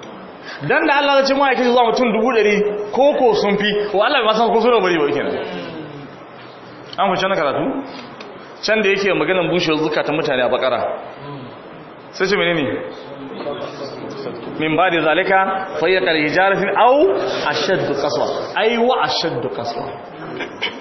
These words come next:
An gane karatu? Dole sani a nan wurin. Ku ambaci Allah da kuke ambata iyayenku, kai ku yi ma da yadda kuke ambata iyayen naku, dan Allah ya fi iyayen naku. An gane karatu? Sai ya ce, "Fa minan nasi," ko? Cikin mutane,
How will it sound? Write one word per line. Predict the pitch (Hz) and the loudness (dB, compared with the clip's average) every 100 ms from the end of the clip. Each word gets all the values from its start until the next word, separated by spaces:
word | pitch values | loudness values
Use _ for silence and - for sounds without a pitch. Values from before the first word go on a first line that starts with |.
| - - - | -8 -8 -4
An | 131 | 0
gane | 160 165 | 2 2
karatu? | 131 123 202 - - - - | 0 0 -2 -4 -6 -6 0
Dole | 190 | 2
sani | 160 143 | 4 2
a | 143 | 2
nan | 131 | 2
wurin. | 120 107 - - - 123 123 - | 2 0 -2 -6 -8 -10 -10 -8
Ku | - | -2
ambaci | 135 135 135 - | 0 2 0 2
Allah | 175 180 165 | 2 4 4
da | 160 | 2
kuke | 160 139 | 0 0
ambata | 160 170 160 160 147 - | 0 0 0 0 0 2
iyayenku, | 170 160 165 165 165 - | 2 2 2 0 -2 -2
kai | 185 147 | 0 2
ku | 165 | 4
yi | |
ma | 190 214 | 4 4
da | 180 | 2
yadda | 180 160 | 2 2
kuke | 160 | 0
ambata | 131 127 | 0 0
iyayen | 151 135 117 | 2 2 2
naku, | 113 113 | 0 0
dan | 147 | 0
Allah | 185 165 | 2 2
ya | |
fi | 147 | 4
iyayen | 151 135 110 | 2 2 0
naku. | 110 110 - - - - - - - | 0 -2 -4 -8 -12 -14 -16 -14 -6
An | 139 | -2
gane | 175 160 | 0 2
karatu? | 143 165 214 - - - - - - - - - | 0 0 0 -2 -6 -10 -12 -12 -14 -16 -16 -16
Sai | - - | -8 0
ya | 185 | 2
ce, | 185 180 | 2 0
"Fa | 170 | 2
minan | 165 302 226 | 2 2 2
nasi," | 190 190 160 | 2 2 2
ko? | 175 - - - - - 123 120 - - - | 2 0 -2 -6 -10 -12 -12 -12 -14 -12 -6
Cikin | 233 311 | 0 2
mutane, | 339 320 214 185 | 2 2 2 2